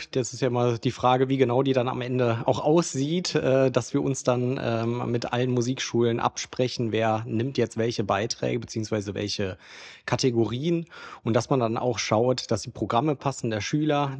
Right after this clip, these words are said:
dass man, ähm, die Reihenfolge im Wettbewerb nicht nur,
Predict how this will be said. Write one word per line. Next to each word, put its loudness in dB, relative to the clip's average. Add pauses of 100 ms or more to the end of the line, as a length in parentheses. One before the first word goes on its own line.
(100)
dass 0
man, -2
ähm, -2
die 0
Reihenfolge 2
im 0
Wettbewerb 2
nicht -2
nur, 0